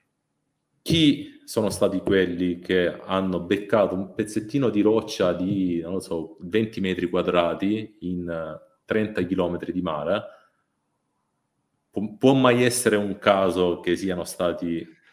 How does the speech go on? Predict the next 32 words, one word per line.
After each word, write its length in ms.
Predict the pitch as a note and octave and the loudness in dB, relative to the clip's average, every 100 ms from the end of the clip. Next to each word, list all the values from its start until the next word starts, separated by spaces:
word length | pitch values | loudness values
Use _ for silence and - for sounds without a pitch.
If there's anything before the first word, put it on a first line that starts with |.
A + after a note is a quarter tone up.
| _ - | _ -18
Giacomo 760 | G2 G2 G2 F#2+ F2+ F2 - - | -4 0 2 0 -2 -2 -4 -6
e 60 | |
Oscar? 720 | E2+ G#2 A2 - G#2+ G#2+ - - _ _ _ | -2 -2 -2 -2 -2 -2 -8 -20 _ _ _
Voglio 280 | A2 G2 G2+ | -4 0 0
spezzare 340 | - - A#2 | 0 2 2
una 140 | G#2 G#2 | 4 4
lancia 300 | A2 A2 F2+ | 2 0 -2
a 20 | |
mio 120 | G2 | -2
favore: 460 | C3+ A#2 F2+ F2+ G2 | 0 2 4 4 0
il 180 | F#2 | -2
terzo 560 | - F#2 F2+ - F2 F2+ | -4 -2 -2 -4 -4 -4
ad 80 | F#2 | -4
aver 180 | F2 - | -4 -4
trovato 720 | F#2+ F#2+ F2 F2 F2 F2 F2+ | 0 2 2 -2 -2 -6 -4
quella, 460 | F2+ F2 E2+ D#2+ - | -2 0 0 -2 -4
quel 140 | F#2 | -10
pezzettino 460 | - F2+ - - F2 | -8 -10 -12 -12 -6
di 80 | G#2 | -2
roccia 400 | F2 E2 - E2 | 0 -2 -6 -10
sono 220 | D#2+ E2 | -10 -12
stato, 580 | - E2+ D#2+ D#2 D#2 - | -8 -8 -6 -6 -8 -12
sono 160 | _ D#2+ | _ -16
stato 280 | - D#2+ E2 | -14 -6 -6
io. 320 | E2 D#2+ D#2+ - _ _ _ | -4 -6 -8 -18 _ _ _
Il 260 | F2+ F#2 F#2 | -8 -6 -2
primo, 280 | B2 A#2 | 0 0
seco-, 480 | G#2 G2+ E2+ - _ _ _ _ | -2 -2 -4 -6 _ _ _ _
o 80 | A2 | -2
secondo 420 | - G2+ F#2+ F2+ | 0 2 0 0
giorno 440 | E2 F2 D#2+ E2 D#2 | 0 0 -2 -4 -10
di 380 | D#2+ D#2+ D#2+ | -8 -10 -12